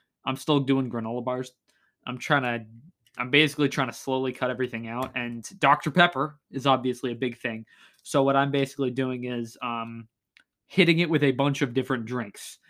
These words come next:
It's like, "All right, you can't, you want a Doctor Pepper? Bam, Propels. <laughs> You, bam, tea, bam, titty milk." Like, <laughs> which,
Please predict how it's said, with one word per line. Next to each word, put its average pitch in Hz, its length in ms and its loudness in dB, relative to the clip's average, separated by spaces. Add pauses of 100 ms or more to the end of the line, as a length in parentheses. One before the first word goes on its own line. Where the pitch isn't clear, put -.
(180)
It's 135 160 -4
like, 131 180 0
"All 139 140 4
right, 123 320 0
you 143 180 -2
can't, 160 320 -4
you 139 180 -4
want 165 220 2
a 147 60 0
Doctor 147 320 0
Pepper? 139 240 -2
Bam, 123 560 0 (160)
Propels. 120 640 -4 (120)
<laughs> 170 140 -18
You, 147 180 0 (480)
bam, 131 500 2 (280)
tea, 123 480 0 (260)
bam, 131 420 2 (200)
titty 131 240 -4
milk." 113 320 -14 (260)
Like, 131 260 -4 (800)
<laughs> - 840 -20
which, - 420 -4